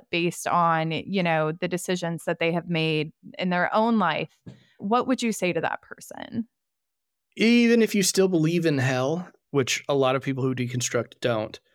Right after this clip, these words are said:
Speaker 2: Even if you still believe in hell, it's not Christian theology to put it on decisions that you've made. Even within the Christian worldview that includes hell, it's not about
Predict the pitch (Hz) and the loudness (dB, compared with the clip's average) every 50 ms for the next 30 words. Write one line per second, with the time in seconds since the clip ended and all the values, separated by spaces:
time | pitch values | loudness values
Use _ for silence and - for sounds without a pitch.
0 | _ _ _ 180 185 185 208 196 190 190 165 - - - 165 160 151 151 147 139 | _ _ _ 2 4 4 4 2 2 0 -2 0 2 2 2 2 4 2 2 2
1 | 139 127 123 127 131 123 117 117 113 110 - - _ _ _ _ 151 143 135 - | 2 0 0 2 2 2 2 2 0 -2 -4 -8 _ _ _ _ -2 -2 -2 0
2 | - 151 151 151 147 147 135 - - _ - - - 156 135 - - 143 139 135 | 0 0 0 0 0 0 -2 -4 -8 _ -6 -2 -2 0 0 0 0 0 0 0
3 | 127 123 131 127 123 120 127 127 123 123 123 117 117 117 120 120 - _ - - | 0 0 0 0 2 2 2 0 0 0 0 -2 -4 -4 -6 -8 -10 _ -10 -8
4 | - - 127 120 120 117 117 117 117 117 113 113 113 - _ - - 160 165 160 | -4 -2 0 0 0 2 0 0 0 0 -2 -2 -4 -8 _ -2 2 2 4 4
5 | 151 151 156 _ 135 135 131 131 127 123 120 120 120 113 - _ _ - 123 - | 2 0 0 _ -2 0 2 2 0 0 0 -2 -4 -6 -8 _ _ -2 0 2
6 | - 135 123 110 - 92 92 - - - - - - 120 95 90 87 - - - | 2 2 0 0 -2 -6 -8 -8 -4 -4 -2 -2 -2 -4 -6 -8 -12 -14 -16 -14
7 | - - - - - - - _ _ _ _ _ _ _ _ _ _ - 165 165 | -12 -12 -12 -14 -16 -20 -20 _ _ _ _ _ _ _ _ _ _ 0 2 4
8 | 160 160 156 151 139 - - 151 147 147 147 143 - - 156 139 - - - - | 4 4 4 4 2 2 2 0 2 2 0 0 0 0 -2 -2 -2 -2 0 0
9 | 139 135 135 127 123 127 - 139 139 143 139 139 139 139 131 120 123 120 120 117 | 0 0 -2 -4 -6 -8 -4 0 0 2 2 2 2 0 0 0 0 2 2 0
10 | 117 117 117 117 - _ _ 135 135 127 127 123 120 123 - 160 156 147 139 - | 0 -2 -4 -6 -10 _ _ -4 -2 0 0 -2 -2 -2 0 0 0 0 0 -2
11 | - 131 113 104 101 107 - - 135 135 117 - - - - 143 135 131 123 123 | -4 -2 -2 -2 -4 -6 -4 0 0 0 0 0 -4 -4 -4 -4 -2 -2 -2 0
12 | 123 117 127 123 117 113 110 110 110 - | -2 -2 -2 -2 -2 0 0 -2 -2 -4